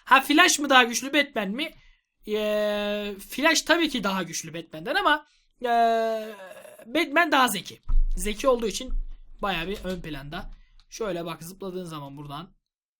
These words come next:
süzüle süzüle, hop, süper, görüyor musun? Dur şuradan bir döneyim de şöyle yapalım. Ha, şöyle daha güzel izlemesi.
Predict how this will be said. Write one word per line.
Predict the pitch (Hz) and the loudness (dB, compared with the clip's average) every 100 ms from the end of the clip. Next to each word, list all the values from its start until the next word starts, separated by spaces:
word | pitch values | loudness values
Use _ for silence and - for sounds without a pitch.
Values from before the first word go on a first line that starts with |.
| _ | _
süzüle | - 170 165 160 | -20 -14 -10 -10
süzüle, | 156 139 131 | -12 -16 -14
hop, | 143 143 151 165 - | -14 -12 -10 -12 -14
süper, | 156 151 127 | -18 -14 -14
görüyor | 143 180 135 | -12 -12 -14
musun? | 127 120 | -16 -16
Dur | 143 | -14
şuradan | - 151 156 151 | -14 -14 -12 -10
bir | |
döneyim | 156 180 160 | -10 -10 -10
de | 131 127 - - - - - - | -12 -14 -18 -18 -20 -20 -20 -18
şöyle | - 151 | -14 -12
yapalım. | 139 139 135 175 - - - - _ _ - - - - - - | -12 -12 -14 -14 -20 -20 -20 -20 _ _ -10 -10 -12 -20 -18 -12
Ha, | 143 127 - | -12 -12 -12
şöyle | - 165 165 | -10 -8 -8
daha | 156 160 | -6 -6
güzel | 147 143 | -6 -8
izlemesi. | 135 - 147 139 139 175 185 | -12 -12 -12 -12 -12 -12 -12